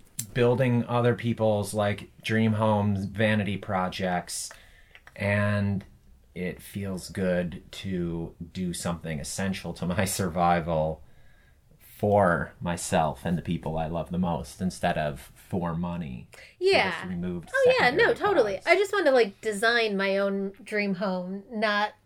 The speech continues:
Speaker 1: Not
Speaker 2: suffer on the
Speaker 1: execute
Speaker 2: ground
Speaker 1: it.
Speaker 2: in the
Speaker 1: Right,
Speaker 2: cold.
Speaker 1: right.
Speaker 2: <laughs> To me, suffering on the ground in the cold is not an
Speaker 1: Mm-hmm.
Speaker 2: inherent part of building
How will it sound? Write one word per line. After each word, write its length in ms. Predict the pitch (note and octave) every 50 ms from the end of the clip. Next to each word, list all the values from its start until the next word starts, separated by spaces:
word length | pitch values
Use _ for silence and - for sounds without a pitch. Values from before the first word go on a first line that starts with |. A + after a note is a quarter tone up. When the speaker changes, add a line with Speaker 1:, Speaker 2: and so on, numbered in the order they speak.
| _ _ _
Speaker 1:
Not 160 | - D#3+ F#3+ G#3+
Speaker 2:
suffer 300 | C4+ C4+ B3+ - C#4 C4
on 80 | B3
the 60 | C#4
Speaker 1:
execute 180 | B3 A#3 G#3+ B3
Speaker 2:
ground 320 | C4 C4+ C#4 C#4+ D4 C#4
Speaker 1:
it. 180 | C4 C4+ A3+ A#3
Speaker 2:
in 80 | A#3 -
the 80 | F#3
Speaker 1:
Right, 260 | A#3 C4 C4+ D4 -
Speaker 2:
cold. 220 | - C4+ C#4+ - -
Speaker 1:
right. 400 | C3+ E3 G3 G#3+ F3 B2 F#2+ - - - - - - -
Speaker 2:
<laughs> 180 | - C#4 A#3+ - - - _ - - - - - -
To 100 | - F4+ C#4
me, 220 | C#4+ D4 C#4+ C4+
suffering 440 | - - C#4+ C4 B3+ - C#4 B3+ B3
on 120 | B3 A#3
the 80 | A#3 A3
ground 360 | G#3 A3+ A3+ A3 A3 A3 G#3+
in 80 | G#3 F#3+
the 80 | G3+
cold 460 | G3+ - G3+ A3+ A3 G#3+ G#3+ G#3 F#3 G3
is 140 | F#3 -
not 200 | A3+ G#3 G3 G3
an 120 | F#3+ F3+ F3
Speaker 1:
Mm-hmm. 20 | F3+ F3
Speaker 2:
inherent 540 | F3+ F#3 A3 G#3+ G#3 G#3 G3+ F#3 F#3+ F#3+ -
part 420 | - - - G#3+ G3+ G3 F#3+ - - -
of 260 | A3+ G#3 G3 F#3+ F#3
building 640 | G#3 G#3 G3 G3+ G3+ G3+ G3 G3 F#3+ F#3+ F#3+ F#3